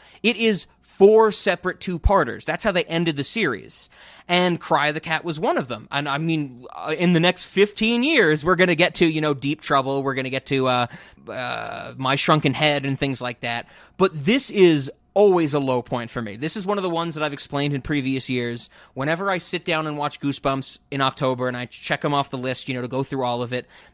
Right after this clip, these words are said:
if I fall asleep during Ghost Cat, I consider it finished, because goddamn does this suck. This second half is so bonkers, so disjointed,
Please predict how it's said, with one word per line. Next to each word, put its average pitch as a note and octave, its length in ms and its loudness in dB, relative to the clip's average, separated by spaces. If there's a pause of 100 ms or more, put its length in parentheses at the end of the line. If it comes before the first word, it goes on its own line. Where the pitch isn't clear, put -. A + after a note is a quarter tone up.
if E3+ 100 -4
I F3 60 0
fall A#3 400 4
asleep A3 400 2
during F#3+ 320 8
Ghost E3+ 300 8
Cat, G#3 360 4 (560)
I F#3 180 4 (260)
consider F#3 480 4
it - 80 -2
finished, - 560 -6
because F3+ 420 0
goddamn D3 680 2
does B2 160 -4
this B2 180 -6
suck. - 560 -6 (220)
This A#3 240 -2
second B3 500 -2
half F3+ 460 0
is F3+ 200 2
so A#3 480 2
bonkers, G#3+ 640 0
so B3 360 2
disjointed, F#3 1000 0